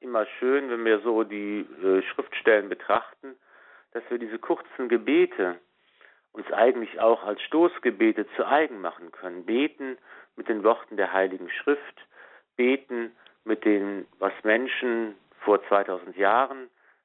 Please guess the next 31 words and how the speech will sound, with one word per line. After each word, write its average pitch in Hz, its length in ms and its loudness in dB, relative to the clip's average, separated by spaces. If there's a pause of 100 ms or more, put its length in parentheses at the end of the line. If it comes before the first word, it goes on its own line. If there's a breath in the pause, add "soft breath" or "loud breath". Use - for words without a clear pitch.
bereits 101 400 0
gesagt 104 440 -4
haben 120 440 0
und 101 160 -14
was 101 180 -2
seitdem 117 540 -2
als 95 180 0 (220)
Bitte 131 520 0 (520 soft breath)
und 101 140 -12
als 104 140 0 (120)
Gebet 113 500 2 (100)
unaufhörlich 135 920 4 (140)
durch 135 260 2 (140)
die 113 160 -6
Jahrhunderte 113 680 2
und 110 180 -8
Jahrtausende 107 760 0 (760 soft breath)
immer 120 240 0
wieder 107 200 4 (280)
zum 107 140 -10
Himmel 131 280 -2
emporsteigt, 110 840 0
das 110 100 -4 (120)
dürfen 135 320 0
auch 104 200 -8
wir 123 380 4 (580 soft breath)
uns 110 160 -12 (120)
zu - 120 -4
eigen 92 340 2
machen, 85 300 -6
als 98 120 -4